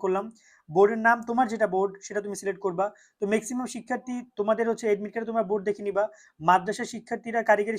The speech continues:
শিক্ষার্থীরা, তো তোমাদের বোর্ড সিলেক্ট করবা। অনেকে দেখা যায় ঢাকায় মাদ্রাসায় পড়ো,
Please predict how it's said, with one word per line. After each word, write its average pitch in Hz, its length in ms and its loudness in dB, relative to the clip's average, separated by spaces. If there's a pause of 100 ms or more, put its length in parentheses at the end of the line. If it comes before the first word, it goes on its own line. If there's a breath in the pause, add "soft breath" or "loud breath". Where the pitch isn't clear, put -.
শিক্ষার্থীরা, 220 400 -8 (100)
তো 220 60 -10 (100)
তোমাদের 208 300 -2
বোর্ড 196 200 2
সিলেক্ট 190 260 -6
করবা। 135 180 -8 (400 loud breath)
অনেকে 233 260 0
দেখা 254 180 -4
যায় 226 180 -4
ঢাকায় 240 320 2
মাদ্রাসায় 214 360 0
পড়ো, 190 140 -2